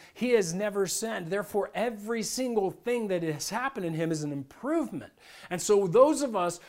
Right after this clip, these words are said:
who are in a new humanity, if we're gonna walk in his morality, your education becomes a benefit to you. Your skills are good for you. Your abilities become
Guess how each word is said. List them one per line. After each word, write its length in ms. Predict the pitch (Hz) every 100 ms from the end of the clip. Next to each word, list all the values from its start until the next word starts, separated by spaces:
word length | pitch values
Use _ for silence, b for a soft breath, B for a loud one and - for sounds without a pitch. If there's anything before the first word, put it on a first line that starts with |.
| B
who 140 | 254
are 100 | 226
in 140 | 240 254
a 40 |
new 140 | 214 214
humanity, 800 | - 170 170 240 302 226 131 131 -
if 100 | 185
we're 120 | 233
gonna 140 | 269 233
walk 340 | 196 247 233
in 80 | 214
his 180 | 196 185
morality, 800 | 170 170 208 269 285 170 160 156 B B
your 240 | 151 269 277
education 720 | 214 220 - 262 285 262 233
becomes 380 | 208 - 202 170
a 40 |
benefit 720 | 131 - 269 285 285 233 -
to 120 | - 160
you. 140 | 131
Your 260 | 135 220 233
skills 640 | - - 262 247 214 185 -
are 160 | 190
good 360 | 160 135 277 226
for 220 | 226 202
you. 240 | 160 156 B B -
Your 300 | 170 277 240
abilities 760 | 185 147 220 285 269 233 185
become 440 | - 208 214 202